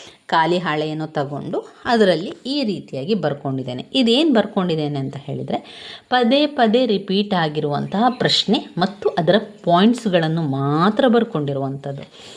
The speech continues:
ಇವಾಗ ಸಮುದಾಯದ ಲಕ್ಷಣಗಳನ್ನು ನಾನಿಲ್ಲಿ ಬರೆದಿದ್ದೇನೆ.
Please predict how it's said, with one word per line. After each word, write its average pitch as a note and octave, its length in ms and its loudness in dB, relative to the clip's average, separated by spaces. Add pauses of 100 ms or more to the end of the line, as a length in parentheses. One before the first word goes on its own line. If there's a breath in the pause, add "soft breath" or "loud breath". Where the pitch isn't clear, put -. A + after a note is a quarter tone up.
(220 loud breath)
ಇವಾಗ A3+ 360 2 (320 loud breath)
ಸಮುದಾಯದ G3 800 2
ಲಕ್ಷಣಗಳನ್ನು D#3+ 800 0
ನಾನಿಲ್ಲಿ F3+ 320 2
ಬರೆದಿದ್ದೇನೆ. C#3 680 0